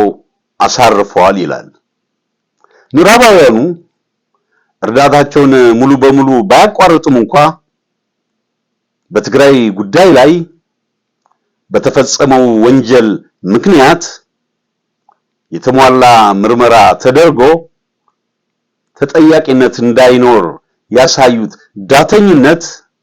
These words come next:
ሊቀየር ይገባል ሲል ጋዜጠኛ አዚም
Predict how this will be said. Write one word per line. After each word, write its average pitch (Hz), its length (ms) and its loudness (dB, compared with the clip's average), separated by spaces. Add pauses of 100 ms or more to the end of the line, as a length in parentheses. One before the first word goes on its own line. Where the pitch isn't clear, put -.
(960)
ሊቀየር 131 580 -2
ይገባል 95 580 -2
ሲል 185 300 -4 (340)
ጋዜጠኛ 123 520 0 (460)
አዚም 127 440 -2